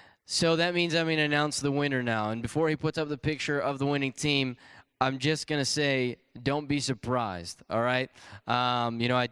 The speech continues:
I've, you know, tallied up the scores and this and that. Um, the truth is this. Uh, very, it was very clear to me that my team won. But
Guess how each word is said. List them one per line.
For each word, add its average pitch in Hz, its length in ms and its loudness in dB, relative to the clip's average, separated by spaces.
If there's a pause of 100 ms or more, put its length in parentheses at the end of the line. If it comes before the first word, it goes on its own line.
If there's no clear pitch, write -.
(140)
I've, - 500 -4
you 120 140 -4
know, 107 140 0 (100)
tallied 139 340 2
up 147 100 -4
the 143 100 -4
scores 127 680 -2
and 107 280 -4 (260)
this 123 200 -2
and 135 160 0
that. 127 280 0 (260)
Um, 117 580 0 (1800)
the 143 240 2
truth 202 440 0
is 123 200 -4
this. 113 480 -2 (260)
Uh, 135 340 2
very, 185 580 -2 (260)
it 175 140 2
was 147 160 0
very 175 240 0
clear 175 320 -2
to 139 80 -2
me 131 280 2
that 123 240 -2
my 131 220 0
team 131 320 -4
won. 110 380 -6 (280)
But 147 480 4